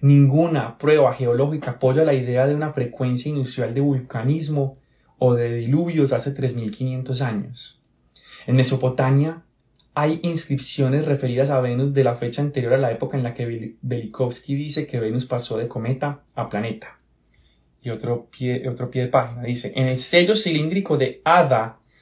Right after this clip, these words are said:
que data de la mitad del tercer milenio antes de Cristo, aparece visiblemente Inanna,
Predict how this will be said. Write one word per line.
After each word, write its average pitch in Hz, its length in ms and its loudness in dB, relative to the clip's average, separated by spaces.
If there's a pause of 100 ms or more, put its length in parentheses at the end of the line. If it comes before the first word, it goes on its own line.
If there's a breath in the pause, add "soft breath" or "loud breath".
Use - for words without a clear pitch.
(120)
que - 100 2
data 135 240 8
de 180 80 6
la 156 120 4
mitad 131 280 4
del 165 220 0
tercer 135 360 0
milenio 165 380 -2
antes 170 220 -6
de - 160 -6
Cristo, 175 340 -2
aparece 131 400 2
visiblemente 151 720 -2
Inanna, 156 600 0